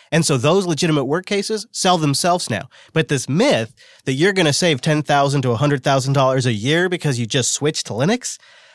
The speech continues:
I, I kinda think that is dying. And it's perfectly fine with me because we have plenty of other good things going for us.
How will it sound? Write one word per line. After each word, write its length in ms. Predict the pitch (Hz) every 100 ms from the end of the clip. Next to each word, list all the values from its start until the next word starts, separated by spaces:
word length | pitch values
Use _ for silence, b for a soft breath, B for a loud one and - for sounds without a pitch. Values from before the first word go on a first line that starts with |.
| -
I, 220 | 220 262
I 40 |
kinda 260 | 269 302 320
think 220 | 320 277
that 180 | 247 226
is 200 | 226 214
dying. 440 | 165 202 160 90 - b b b
And 260 | 170 180 185
it's 200 | 180 -
perfectly 480 | _ 208 233 226
fine 240 | 214 208 190
with 140 | 165
me 160 | 190 160
because 440 | 123 135 123 113 b b
we 100 | 147
have 140 | 143 110
plenty 300 | 160 185 185
of 80 | 160
other 180 | 160
good 240 | 135 143 123
things 220 | 131 123
going 240 | 127 107
for 180 | 98 82
us. 220 | - -